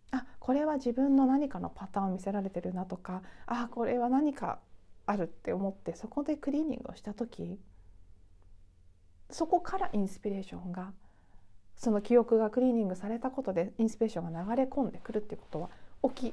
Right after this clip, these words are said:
得るんですよね。なので、結局、うーん、その、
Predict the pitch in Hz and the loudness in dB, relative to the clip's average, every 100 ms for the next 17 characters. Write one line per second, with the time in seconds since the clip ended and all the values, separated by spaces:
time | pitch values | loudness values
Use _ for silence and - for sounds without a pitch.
0 | - 254 - - 170 - 247 262 285 - | 2 2 2 -8 -10 -6 -2 -2 -2 -10
1 | - - - - - - 302 294 190 202 | -20 -20 -20 -20 -16 -2 2 2 2 0
2 | 202 - - - - - 269 339 339 392 | -2 -6 -18 -20 -10 -8 -4 -6 -4 -4
3 | 392 - - - - - - 240 240 233 | -4 -8 -18 -20 -16 -10 -2 0 2 2
4 | 233 233 226 226 220 220 220 226 - - | 2 2 2 0 0 -2 -4 -8 -16 -18
5 | - 226 214 202 202 185 180 | -2 0 2 2 0 0 -4